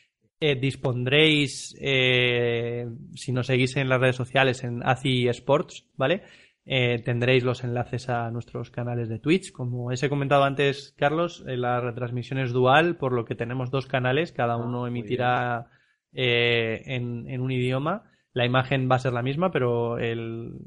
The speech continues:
Speaker 1: el, los casters, pues, en-, entendíamos que nuestra fanbase, eh, es principalmente castellana y, y que esto, aunque tiene sentido que esté todo,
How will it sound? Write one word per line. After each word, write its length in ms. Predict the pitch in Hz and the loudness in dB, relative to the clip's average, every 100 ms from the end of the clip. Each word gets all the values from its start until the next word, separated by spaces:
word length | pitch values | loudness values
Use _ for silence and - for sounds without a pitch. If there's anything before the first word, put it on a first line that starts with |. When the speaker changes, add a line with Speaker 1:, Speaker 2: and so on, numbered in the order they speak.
| - - | -20 -14
Speaker 1:
el, 320 | 123 120 117 - - | -10 -10 -12 -16 -18
los 460 | 139 131 127 120 - | -16 -4 -2 -2 2
casters, 640 | 131 131 - 117 - - - - | 4 4 2 -2 -2 -16 -20 -20
pues, 460 | - 120 - - - | -10 -8 -8 -14 -12
en-, 160 | 127 - | -10 -8
entendíamos 580 | 139 127 123 127 131 123 | -6 -4 0 2 2 0
que 140 | - 120 | -4 -8
nuestra 260 | 117 117 | -6 -6
fanbase, 600 | - 123 117 120 117 - - | -2 -2 0 -2 -2 -6 -10
eh, 540 | 131 117 113 117 113 117 | -4 -2 0 -2 -2 -4
es 260 | 113 - - | -6 -12 -6
principalmente 560 | 123 120 117 117 113 120 | -4 -2 -2 -2 -2 -4
castellana 560 | 120 120 117 127 131 | -2 -4 -2 -2 -2
y, 200 | 117 113 123 | -4 -10 -14
y 140 | 117 117 | -14 -8
que 120 | 117 | -8
esto, 380 | 104 - 120 - | -6 -6 -8 -6
aunque 240 | 135 117 | -6 -4
tiene 220 | 120 127 123 | -2 -2 -2
sentido 340 | 123 131 123 | -2 0 0
que 80 | 117 | -2
esté 180 | - 120 | -4 -4
todo, 360 | 120 117 113 | -2 0 -2